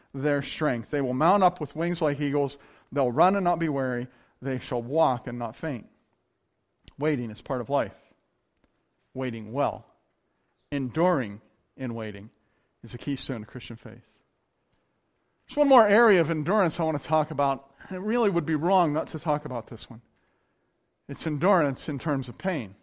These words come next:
You know what that is, right? Chronic pain. Chronic physical pain.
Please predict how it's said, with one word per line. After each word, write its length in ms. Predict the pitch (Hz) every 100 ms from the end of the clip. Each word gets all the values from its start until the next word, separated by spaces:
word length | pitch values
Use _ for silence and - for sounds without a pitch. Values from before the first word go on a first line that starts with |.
| _ _ _ _ _ _ _ _ _ _ _
You 60 | 170
know 80 | 160
what 120 | 143
that 160 | 143
is, 280 | 156 131 101
right? 240 | 135 147 - _ _ _ _ _ _
Chronic 460 | - - 160 131 -
pain. 340 | 123 107 - _ _ _ _ _ _ _ _ _
Chronic 280 | - 180 170
physical 400 | - 202 175 156
pain. 380 | - 131 107